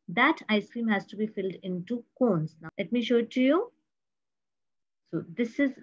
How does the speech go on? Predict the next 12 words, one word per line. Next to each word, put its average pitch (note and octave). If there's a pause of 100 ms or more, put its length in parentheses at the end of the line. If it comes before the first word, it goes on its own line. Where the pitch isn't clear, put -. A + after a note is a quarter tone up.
(140)
the G3+ (160)
cylindrical G#3+ (120)
container G3+
containing F#3+
the F#3
ice F3
cream, C#4+ (360)
and A3
it A3
has A3
to B3+
be C4